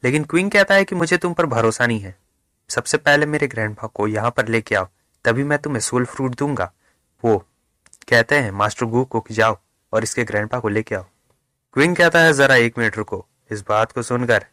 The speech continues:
उस मास्टर गू को बहुत गुस्सा आ रहा होता है। वो कह रहा होता है कि "अब क्या हुआ? तुम बार-बार हमेशा मुझे टोकते क्यों रहते हो? तुम्हें और क्या चाहिए?" क्विंग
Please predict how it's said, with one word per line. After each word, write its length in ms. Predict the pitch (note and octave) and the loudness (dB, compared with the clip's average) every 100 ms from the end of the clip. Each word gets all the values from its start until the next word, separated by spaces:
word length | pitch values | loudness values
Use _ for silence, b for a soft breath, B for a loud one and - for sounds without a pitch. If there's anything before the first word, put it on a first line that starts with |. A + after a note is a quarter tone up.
| _ _ A#2 | _ _ -10
उस 220 | A2+ - | -10 -6
मास्टर 260 | G#2+ G2+ A2 | -6 -4 -4
गू 160 | A2 | -4
को 100 | A2 | -4
बहुत 220 | G#2 G#2 - | -2 -2 -2
गुस्सा 300 | B2 - B2+ | -6 -2 0
आ 40 | |
रहा 100 | C3 | 2
होता 160 | B2+ B2 | 0 -2
है। 60 | |
वो 120 | B2 | -4
कह 160 | C3 C3+ | -2 0
रहा 120 | C3 | 2
होता 180 | C3+ C3+ | 0 -2
है 140 | B2+ | -6
कि 120 | B2+ - | -8 -8
"अब 120 | B2 - | -6 -2
क्या 120 | A2 | -2
हुआ? 280 | G#2 G#2 - b b b | 0 -4 -4 b b b
तुम 140 | B2 A2+ | -8 -4
बार-बार 440 | A2 A#2+ A#2 G#2 - | 2 2 2 0 0
हमेशा 260 | A#2+ - | -6 -4
मुझे 180 | C#3 C3+ | -4 -4
टोकते 320 | C3 B2+ - | -4 -8 -8
क्यों 160 | C3 B2 | -8 -4
रहते 220 | A2+ - | -2 -2
हो? 200 | G2+ F#2+ - | -8 -12 -10
तुम्हें 200 | B2+ C3+ | -4 0
और 180 | B2 D3 | 0 0
क्या 200 | - B2+ | 0 -2
चाहिए?" 400 | - G2 F#2+ F#2+ b b b _ | -2 -6 -6 -12 b b b _
क्विंग 260 | B2+ B2 | -2 -2